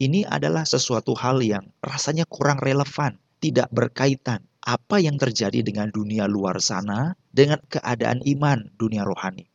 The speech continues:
Tetapi tidak begitu dengan Allah kita. Bagi kita sebagai orang percaya,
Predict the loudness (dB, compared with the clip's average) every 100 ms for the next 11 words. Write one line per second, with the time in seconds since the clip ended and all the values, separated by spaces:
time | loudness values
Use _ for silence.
0 | -16 -8 -4 -2 0 0 -2 0 0 0
1 | 0 0 0 -2 -4 -6 -10 -12 -20 _
2 | -6 -4 -2 -2 -2 -2 -4 -6 -2 0
3 | 0 0 0 -2 -4 -2 0 0 -2